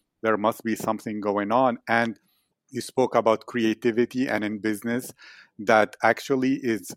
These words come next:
the best businesses solve big problems for the world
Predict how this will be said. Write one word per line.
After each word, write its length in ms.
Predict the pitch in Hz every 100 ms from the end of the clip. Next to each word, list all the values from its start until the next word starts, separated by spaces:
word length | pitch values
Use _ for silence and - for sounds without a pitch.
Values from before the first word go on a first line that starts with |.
| -
the 400 | 113 113 110 110 98
best 300 | 123 - 104
businesses 500 | 110 98 101 113 92 -
solve 420 | 120 110 110 - _ - 107
big 200 | 123 113 -
problems 720 | 110 110 104 117 120 120 - _ _ _
for 200 | - 117
the 120 | 107 110
world 540 | 104 107 117 147